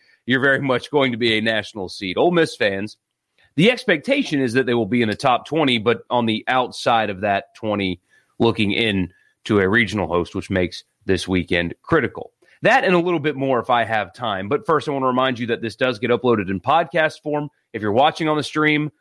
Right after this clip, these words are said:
Mike in the Morning, Michael Borky in iTunes, uh, and Spotify. So if you're here and you want to listen to this, if you can't watch this every day, it's right there for you.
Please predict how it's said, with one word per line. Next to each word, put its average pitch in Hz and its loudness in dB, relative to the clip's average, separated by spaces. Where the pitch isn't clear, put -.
Mike 120 0
in 147 -10
the 147 -2
Morning, 139 0
Michael 123 0
Borky 120 -2
in 104 -2
iTunes, 127 2
uh, 95 2
and 160 0
Spotify. 131 0
So 113 2
if 117 -4
you're 110 -2
here 151 0
and 131 0
you 131 4
want 127 2
to 101 -2
listen 170 0
to 151 -2
this, 151 2
if 120 -10
you 107 -12
can't 123 -2
watch 135 2
this 131 -8
every 123 0
day, 117 2
it's 101 -4
right 127 0
there 117 -2
for 110 -4
you. 101 -2